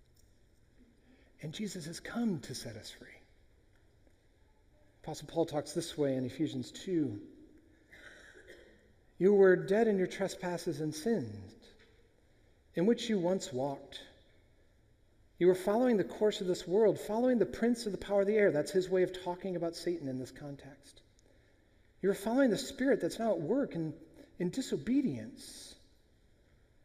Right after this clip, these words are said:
among whom we all once lived." How? Carrying out the passions of our flesh, carrying out the desires of our body and our mind. We're by nature children of wrath. And this is what Jesus has come to save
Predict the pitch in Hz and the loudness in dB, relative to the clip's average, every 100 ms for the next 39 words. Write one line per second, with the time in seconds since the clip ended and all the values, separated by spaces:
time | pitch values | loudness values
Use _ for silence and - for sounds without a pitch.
0 | _ - 277 294 254 269 247 - 277 370 | _ 4 6 8 8 8 6 6 8 10
1 | 277 156 - 151 135 123 120 - - - | 8 4 0 2 4 2 -4 -14 -20 -20
2 | - - _ _ _ - - 294 277 190 | -20 -20 _ _ _ -10 -4 -2 2 2
3 | - 262 285 277 269 - 233 240 240 202 | 2 4 4 4 0 -6 -8 -4 -2 0
4 | 208 208 - 220 233 185 - 262 285 269 | 0 0 -2 -2 0 -2 0 2 4 4
5 | 262 226 185 226 247 208 208 202 202 226 | 2 2 2 0 0 0 2 0 0 0
6 | 220 190 175 202 202 156 135 - - - | 2 0 0 -2 -2 -4 -8 -14 -20 -20
7 | - _ _ _ _ _ _ _ _ _ | -20 _ _ _ _ _ _ _ _ _
8 | _ _ _ 240 220 180 185 254 302 - | _ _ _ -2 2 4 6 6 6 0
9 | 147 131 - 233 196 135 160 247 208 127 | -4 -4 -2 0 0 -2 -4 -4 -4 -8
10 | 147 - - - - _ _ _ _ _ | -14 -16 -20 -20 -20 _ _ _ _ _
11 | _ - - _ _ - 190 277 285 285 | _ -20 -20 _ _ 2 6 8 8 8
12 | 294 - 208 196 202 208 - 180 180 - | 6 8 4 4 4 2 2 -2 -2 -2
13 | 226 - 277 320 320 | -4 0 6 10 10